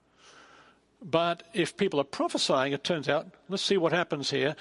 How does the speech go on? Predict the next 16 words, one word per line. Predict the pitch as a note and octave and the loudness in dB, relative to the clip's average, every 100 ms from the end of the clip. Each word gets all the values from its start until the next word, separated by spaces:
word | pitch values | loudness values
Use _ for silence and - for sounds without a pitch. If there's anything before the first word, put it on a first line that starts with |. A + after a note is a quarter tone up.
| - - | -12 -2
This | E3+ | 0
sort | - F#3 | 4 4
of | E3+ | 2
thing | E3+ | 2
we'd | E3+ | 2
really | E3 F3+ E3 | 4 2 4
love | F#3 F3+ | 2 2
to | D3+ | 0
happen | E3+ D#3+ | 0 -2
in | C#3+ | -6
church, | - D#3+ - | 0 0 2
wouldn't | E3+ C3+ - | -2 -2 -6
it? | _ _ - - - - - | _ _ -20 -20 -20 -16 0
People | F3 E3 | 2 2
come | D#3+ F#3 F#3 | 2 2 2
in, | G3 | 0